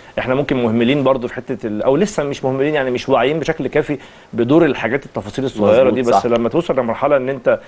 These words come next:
Speaker 2: مم.
Speaker 1: آه، حتى مثلًا أنت مثلًا بالنسبة لك، آه، أديك بت-، بتخلص بالليل الساعة واحدة وتصحى
Speaker 2: مم.
Speaker 1: الصبح عندك كذا و، و، و، من غ-، لما توصل للمرحلة دي من الضغوطات وإن،
Speaker 2: صح.
Speaker 1: ومحتاج إن أنت تعمل حاجات كتير وتمالتي
Speaker 2: مم.
Speaker 1: تاسك،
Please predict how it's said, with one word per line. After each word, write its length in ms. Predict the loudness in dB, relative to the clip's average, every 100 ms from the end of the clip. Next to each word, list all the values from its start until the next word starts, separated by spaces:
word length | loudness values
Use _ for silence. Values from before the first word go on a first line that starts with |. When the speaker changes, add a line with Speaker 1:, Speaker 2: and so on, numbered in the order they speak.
| -4
Speaker 2:
مم. 160 | -4 0
Speaker 1:
آه، 160 | 0 2
حتى 420 | 0 0 0 2
مثلًا 320 | 0 -2 -2
أنت 160 | -2 -2
مثلًا 240 | -2 -2
بالنسبة 280 | -2 -2 0
لك، 120 | -2
آه، 320 | -4 -6 -4
أديك 160 | -2 -2
بت-، 200 | -2 -6 -8 -4
بتخلص 540 | -2 -2 -2 0 0 0
بالليل 260 | 0 0
الساعة 280 | 0 -2 2
واحدة 260 | 2 2 0
وتصحى 160 | 2
Speaker 2:
مم. 60 | 0
Speaker 1:
الصبح 300 | 0 -4 -4
عندك 220 | -2 -2 0
كذا 180 | 0 2
و، 120 | 4 4 2
و، 40 |
و، 40 | 0 -6 -20 -18 -10 -8 -4
من 220 | -2 0
غ-، 140 | 0 0
لما 200 | 0 2
توصل 260 | 2 2 2
للمرحلة 380 | 0 0 0
دي 80 | 0
من 120 | -2
الضغوطات 540 | -4 -6 -8 -2 -2 -2
وإن، 220 | -2 0
Speaker 2:
صح. 180 | 2 2
Speaker 1:
ومحتاج 640 | 0 -6 -8 -8 -2 0
إن 120 | 2
أنت 140 | 0 2
تعمل 240 | 0 0
حاجات 180 | 0 -2
كتير 260 | -2 -4 -2
وتمالتي 400 | 0 0 0 2
Speaker 2:
مم. 60 |
Speaker 1:
تاسك، 300 | 0 0 -6